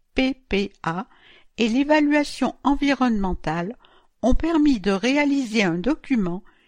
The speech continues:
qui sera approuvé sans réserve. Préserver le cadre de vie. Préserver le cadre de vie urbain, c'est assurer une harmonie architecturale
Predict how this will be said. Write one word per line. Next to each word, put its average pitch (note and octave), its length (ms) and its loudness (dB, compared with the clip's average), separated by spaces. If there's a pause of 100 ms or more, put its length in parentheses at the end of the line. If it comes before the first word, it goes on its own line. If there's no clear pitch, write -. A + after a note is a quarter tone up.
(160)
qui C4+ 100 -4
sera - 560 0
approuvé C#4 720 -4 (140)
sans F4+ 300 0
réserve. G3 520 -2 (1040)
Préserver D4+ 960 -2
le G#3 160 -2
cadre C#4+ 520 -2
de G#3 100 0
vie. D#3+ 300 -6 (1160)
Préserver F4+ 720 0
le A3 160 0
cadre D4 480 -2
de G3+ 140 -2
vie A#3 280 -4
urbain, F3+ 540 -2 (640)
c'est B3 360 -4
assurer D#4 600 -2
une G#3+ 200 0
harmonie C4+ 680 0
architecturale A#3+ 1160 -4